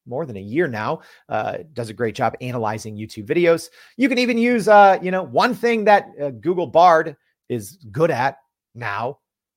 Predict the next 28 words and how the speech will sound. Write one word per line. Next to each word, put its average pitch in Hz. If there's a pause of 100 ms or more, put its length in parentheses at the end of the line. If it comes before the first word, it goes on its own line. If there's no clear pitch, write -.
(260)
thankfully, 123 (160)
because, 110 (600)
yeah, 156
I'm, 135
I'm 127
sometimes 160
harsh 135
on 120
Google 117 (260)
Bard 127
and 107
their 113
new 113
Gemini 135
release. 120
I 113
don't 135
think 131
it's 113
that 113
great, 139 (320)
but, 135
uh, 117 (120)
the 135
extensions, 220
when 220
they 208
work, 180